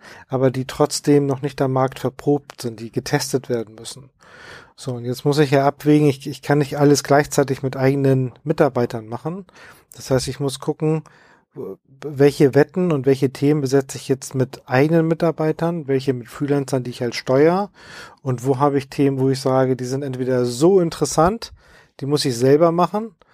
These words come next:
und die langweiligen Dinge mache ich sozusagen mit Dienstleistern oder umgekehrt. Ich habe nicht das Personal eigentlich für die super interessanten Dinge, weil das wird auch Edge-Technologien, die da eingesetzt werden müssen.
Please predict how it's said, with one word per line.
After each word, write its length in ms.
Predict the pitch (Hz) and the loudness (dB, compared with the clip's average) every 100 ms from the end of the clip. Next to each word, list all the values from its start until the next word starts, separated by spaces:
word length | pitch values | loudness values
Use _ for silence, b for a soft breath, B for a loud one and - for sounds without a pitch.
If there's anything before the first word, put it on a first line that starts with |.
| b 127 | b -8
und 100 | 131 | 0
die 60 | |
langweiligen 680 | 127 156 - 143 139 135 135 | 2 2 2 2 4 2 0
Dinge 220 | 139 139 | 0 0
mache 220 | 135 131 | 0 -2
ich 60 | 127 | -4
sozusagen 580 | 135 131 123 123 123 120 | -6 -6 -4 -2 -4 -6
mit 140 | 107 | -8
Dienstleistern 760 | 127 135 - 160 160 - 160 156 | -8 -6 -2 0 0 -2 -4 -2
oder 220 | 139 143 | 2 2
umgekehrt. 680 | 147 160 160 - 185 202 - B B B B B | 2 -2 -4 -2 -2 -2 -10 B B B B B
Ich 120 | 135 | 0
habe 180 | 127 131 | 0 0
nicht 160 | 135 | -2
das 160 | 127 - _ _ | -4 -4 _ _
Personal 600 | - 127 123 120 127 160 | -2 0 0 0 2 2
eigentlich 380 | 135 131 131 127 | 2 0 0 -6
für 100 | 139 | -6
die 80 | 120 | -6
super 320 | 120 143 147 | -4 0 2
interessanten 640 | 120 - - 139 - 151 143 | 0 -4 -2 -2 -2 -6 0
Dinge, 260 | 156 143 | 2 2
weil 140 | 127 120 | 2 0
das 180 | 123 | -2
wird 140 | 131 123 | -2 -4
auch 120 | 123 | -4
Edge-Technologien, 880 | 147 135 - 143 - 143 139 135 143 | -4 -4 -2 0 0 -2 -4 0 0
die 100 | 135 | 0
da 100 | 143 | -2
eingesetzt 640 | 139 143 139 139 135 - | 0 2 4 4 0 -2
werden 300 | 135 135 131 | 0 2 0
müssen. 400 | 135 135 135 135 | -2 0 0 -2